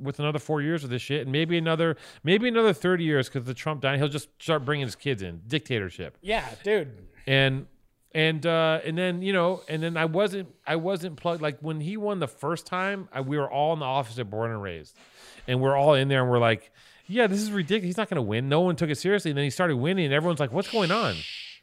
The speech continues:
Speaker 1: And, and, and we're all watching it happen live, all in the office. And I remember when he won, we were just like, everyone was just so crushed. Like, we were fucking shook and,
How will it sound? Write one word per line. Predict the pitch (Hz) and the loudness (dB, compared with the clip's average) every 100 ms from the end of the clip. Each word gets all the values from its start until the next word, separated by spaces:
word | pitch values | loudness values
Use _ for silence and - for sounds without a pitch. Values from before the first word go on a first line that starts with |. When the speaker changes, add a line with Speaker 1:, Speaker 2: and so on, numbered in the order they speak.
| _ - - - - | _ -20 -20 -20 -4
Speaker 1:
And, | 139 139 131 135 - | 0 0 -2 -6 -6
and, | 143 143 147 - | -4 -2 -6 -4
and | 139 | 0
we're | 170 | 4
all | 175 143 | 4 4
watching | 139 165 160 | 4 2 0
it | 135 | -2
happen | 123 156 131 110 | 0 0 -2 -2
live, | 131 135 113 | 2 2 2
all | 110 135 | 2 0
in | 135 | 2
the | 120 | 0
office. | 147 131 107 | -2 -2 -6
And | - 123 | -4 -4
I | |
remember | 127 156 151 | -2 -2 -2
when | 135 | -4
he | 107 | -4
won, | 101 170 135 | -4 -2 -2
we | 110 | -2
were | 113 | -2
just | 113 - | -4 -6
like, | 107 95 _ _ - - - - | -6 -6 _ _ -20 -20 -8 0
everyone | 151 180 151 | 2 4 2
was | 120 | 0
just | 117 117 | -2 -4
so | 143 123 | -2 -2
crushed. | - 135 120 - | -2 -2 -2 -4
Like, | 95 | -10
we | 92 113 | -6 -6
were | 104 | -6
fucking | - 131 98 | -8 -12 -12
shook | - 131 120 - _ - - _ | -12 -10 -10 -14 _ -20 -20 _
and, | 120 117 110 104 101 | -2 0 0 -2 -8